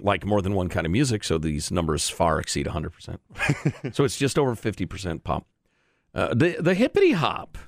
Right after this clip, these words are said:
Speaker 1: and the rap music, forty-eight point six.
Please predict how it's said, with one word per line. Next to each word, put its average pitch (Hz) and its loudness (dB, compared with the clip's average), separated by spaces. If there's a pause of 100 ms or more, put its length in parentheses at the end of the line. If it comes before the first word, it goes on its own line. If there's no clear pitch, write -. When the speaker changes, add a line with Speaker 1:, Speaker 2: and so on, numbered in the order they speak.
(260)
Speaker 1:
and 143 4
the 165 6
rap 202 2
music, 87 -4 (480)
forty-eight 107 2
point 85 -6
six. - -6